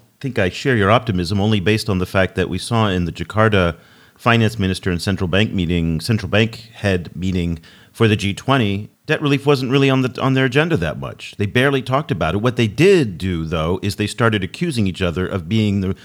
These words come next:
the culprit. The Chinese came out of it and said it's the, it's the global north that's the problem. The, Janet Yellen, as we talked about, pointed her finger at the Chinese for dragging their feet, is what she said. I mean, it was not really what we wanted to see coming out of it.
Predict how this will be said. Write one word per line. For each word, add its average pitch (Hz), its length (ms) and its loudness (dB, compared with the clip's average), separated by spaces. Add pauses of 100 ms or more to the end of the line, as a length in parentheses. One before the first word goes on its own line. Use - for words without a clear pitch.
(180)
the 110 100 0
culprit. 110 420 0 (300)
The 107 80 -8
Chinese 135 380 2
came 123 260 2
out 110 140 4
of 107 80 2
it 104 100 0
and 107 60 -2
said 101 240 0
it's 95 120 -8
the, 87 340 -4 (260)
it's 95 160 -4
the - 80 -4
global 98 300 0
north 135 320 2
that's 127 200 -2
the 120 100 -2
problem. 120 340 2
The, 101 220 -4 (100)
Janet 92 320 0
Yellen, 117 300 4
as 113 80 -4
we 117 80 -2
talked 110 280 2
about, 104 300 0
pointed 95 240 0
her 113 140 2
finger 101 320 0
at 90 100 -2
the 85 80 -6
Chinese 101 420 0
for 85 120 -8
dragging 87 420 -2
their 80 80 -2
feet, 123 320 -4
is 104 100 -4
what 104 160 -2
she - 140 -8
said. 101 360 0 (280)
I - 80 0
mean, 127 320 2
it 143 140 2
was 123 340 0
not 131 500 4
really 113 580 0
what 107 180 -2
we 104 80 0
wanted 104 320 2
to 90 100 -6
see 139 240 -2
coming 82 340 -2
out 113 160 2
of 78 120 -2
it. 76 140 -6